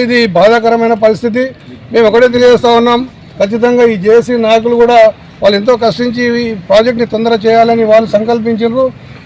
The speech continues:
ఈ ఇక్కడ ఉన్న స్థానిక ఎమ్మెల్యే గారు గతంలో మంత్రిగా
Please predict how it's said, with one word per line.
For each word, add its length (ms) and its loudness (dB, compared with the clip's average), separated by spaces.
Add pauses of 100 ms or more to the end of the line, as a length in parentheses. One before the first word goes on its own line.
(220)
ఈ 40 -2 (100)
ఇక్కడ 220 0 (120)
ఉన్న 140 4 (120)
స్థానిక 340 0 (140)
ఎమ్మెల్యే 380 2
గారు 180 4 (160)
గతంలో 420 0
మంత్రిగా 280 -2